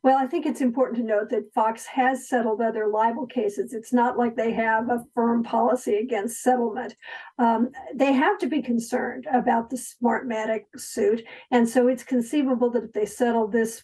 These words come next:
Dominion one, they'll also make a move to settle with Smartmatic. Obviously, anything that comes out in this trial, if it does go to trial, is something Smartmatic's lawyers are going to be paying very close attention to,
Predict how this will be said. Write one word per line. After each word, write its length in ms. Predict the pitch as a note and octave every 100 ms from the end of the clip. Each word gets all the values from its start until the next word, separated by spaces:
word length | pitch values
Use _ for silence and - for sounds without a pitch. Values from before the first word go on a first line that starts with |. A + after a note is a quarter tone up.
| _ -
Dominion 480 | A#3+ D4+ C#4+ B3
one, 240 | A3+ A3 G#3
they'll 140 | G#3+
also 460 | - A3 A3+ A#3 G#3+
make 220 | G#3 G3+
a 60 | G3+
move 300 | G#3 G#3 A#3+
to 100 | A#3+
settle 380 | - G#3 G#3
with 200 | G3+ A3 -
Smartmatic. 600 | G#3+ F#3+ - G3 F3+ D3+ - - - _ -
Obviously, 680 | B3 D#4+ D#4+ A3 - G#3 -
anything 400 | A#3+ B3+ A#3+ G#3+
that 160 | G3
comes 320 | - G3 G3+
out 260 | A3 A#3 B3
in 140 | G#3+
this 220 | F3+ F3+ -
trial, 440 | - C4 G#3+ F#3+
if 100 | -
it 100 | G#3
does 220 | A#3+ A#3
go 120 | A#3+
to 80 | G3
trial, 380 | G3+ B3 A3+ F#3
is 180 | A#3+ A#3
something 340 | A3 G#3 G#3+
Smartmatic's 840 | A3+ - A3+ A3+ - A3 G#3 G#3+ A#3+
lawyers 320 | A3 G3+ -
are 60 |
going 200 | - -
to 60 | -
be 300 | B3 G4+ A#3 - _ _ -
paying 320 | A#3 A3 A#3+
very 300 | B3+ B3 A#3+
close 300 | - B3 B3+
attention 480 | B3+ B3 A3+ B3 G#3+
to, 280 | - A3